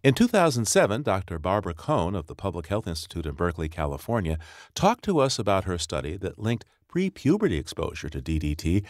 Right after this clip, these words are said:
as a risk for breast cancer in adulthood, using indirect epidemiological evidence.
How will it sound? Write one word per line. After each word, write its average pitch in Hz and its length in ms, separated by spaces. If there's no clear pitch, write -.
as 80 220
a 104 80
risk 87 280
for 120 140
breast 85 320
cancer 82 360
in 120 180
adulthood, 147 560
using 71 460
indirect 110 560
epidemiological 85 920
evidence. 92 520